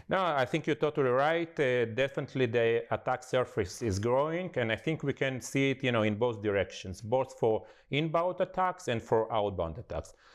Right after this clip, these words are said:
So with regards to inbound attacks, you know, attacks that ge-, uh, originated in the internet,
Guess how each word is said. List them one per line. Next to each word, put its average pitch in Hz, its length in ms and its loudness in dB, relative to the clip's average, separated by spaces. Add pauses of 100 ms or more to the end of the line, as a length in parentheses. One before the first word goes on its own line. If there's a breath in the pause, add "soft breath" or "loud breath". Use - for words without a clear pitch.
(100)
So 143 160 2
with 139 200 -4
regards 143 400 0
to 147 140 2
inbound 135 500 0
attacks, 160 540 -4
you 110 80 -2
know, 104 100 2
attacks 113 300 -2
that 104 160 0
ge-, 113 200 -4
uh, 117 300 0
originated 107 720 0
in 98 100 4
the 98 160 2
internet, 185 560 0